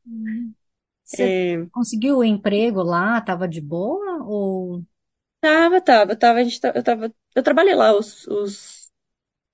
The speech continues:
Speaker 2: me formei em dois mil e dezoito e de dois mil e dezoito até agora eu tava trabalhando lá, antes de vir pra cá. Eu comecei, a gente,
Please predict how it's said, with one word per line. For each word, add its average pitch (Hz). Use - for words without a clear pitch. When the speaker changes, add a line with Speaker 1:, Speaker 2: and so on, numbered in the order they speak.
Speaker 2:
me 240
formei 233
em 190
dois 202
mil 196
e -
dezoito 247
e 262
de 220
dois 208
mil 220
e 202
dezoito 226
até 240
agora 226
eu 240
tava 240
trabalhando 233
lá, 151
antes 196
de 180
vir 185
pra 220
cá. -
Eu 226
comecei, 247
a 277
gente, 302